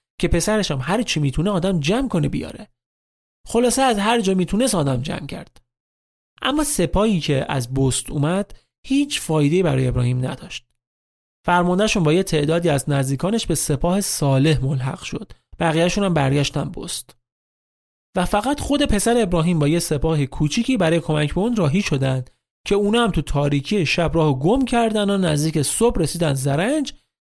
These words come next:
بیخبر از این که یعقوب براشون کمین کرده بود. درگیری و جنگ و خون و خونریزی و در نهایت شکست محاصره و پیروزی یعقوب و سپاه صالح.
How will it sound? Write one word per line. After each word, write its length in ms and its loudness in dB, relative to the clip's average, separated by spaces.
بیخبر 520 2
از 140 0
این 100 0
که 100 -2
یعقوب 560 0
براشون 400 0
کمین 320 -6
کرده 360 -10
بود. 240 -18
درگیری 560 2
و 140 4
جنگ 520 0
و 40 2
خون 380 2
و 60 2
خونریزی 880 2
و 80 2
در 300 0
نهایت 680 0
شکست 640 -2
محاصره 880 0
و 80 0
پیروزی 640 0
یعقوب 840 -2
و 120 -4
سپاه 540 -2
صالح. 540 -8